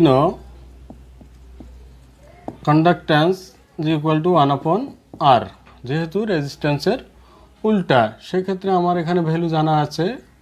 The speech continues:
আর এর মান পাঁচ হাজার, অর্থাৎ টু মিলি মোহ। এটা আমার একটা অ্যান্সার। এখন আমাকে জানতে হবে সার্কিটের পাওয়ার কত। আমরা জানি পাওয়ার সমান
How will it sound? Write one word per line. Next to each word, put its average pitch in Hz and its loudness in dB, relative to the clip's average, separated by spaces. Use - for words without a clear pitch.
আর 139 0
এর 151 0
মান 170 0
পাঁচ 151 2
হাজার, 131 2
অর্থাৎ 175 -4
টু 156 0
মিলি 156 0
মোহ। 165 4
এটা 139 0
আমার 156 2
একটা 175 -4
অ্যান্সার। 143 0
এখন 170 0
আমাকে 196 -2
জানতে 185 0
হবে 180 -2
সার্কিটের 180 -2
পাওয়ার 156 4
কত। 156 -2
আমরা 135 -4
জানি 175 2
পাওয়ার 151 4
সমান 147 -2